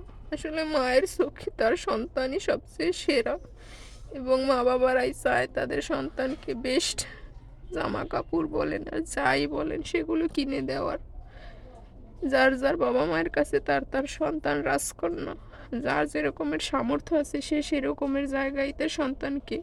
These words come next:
নিয়ে যায়, কিনে দেয় সব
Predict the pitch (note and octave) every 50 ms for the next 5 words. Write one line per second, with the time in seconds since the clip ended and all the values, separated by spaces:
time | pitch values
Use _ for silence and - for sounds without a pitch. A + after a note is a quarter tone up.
0 | - - - - - - - - - - - - - - - - - - - D#4
1 | C#4+ D4+ D4 D4+ D#4 D4+ C#4 - - B3+ A#3 A3 - - F#4+ - - - - -
2 | - - - - - - A3+ A3 A3 A#3 A#3 A3+ A3 B3+ B3 - - E4+ - -
3 | D#4+ B3+